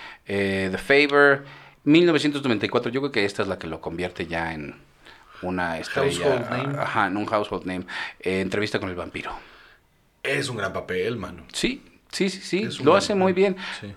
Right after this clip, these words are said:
Speaker 1: Película de vampiros muy noventera, este, novela de Anne Rice.
Speaker 2: Muy de Anne Rice, ¿no?
Speaker 1: Me encanta.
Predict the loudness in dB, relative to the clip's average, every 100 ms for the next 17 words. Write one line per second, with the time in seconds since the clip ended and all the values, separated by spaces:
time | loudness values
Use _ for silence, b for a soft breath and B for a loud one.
0 | -6 -4 -2 6 6 6 2 4 4 4
1 | 6 6 6 6 6 4 6 6 8 6
2 | 4 0 0 -2 -2 2 4 2 2 2
3 | 4 4 6 4 6 6 6 4 2 2
4 | 2 0 0 0 -4 -8 -10 -8 -4 -2
5 | -2 2 2 4 -4 -8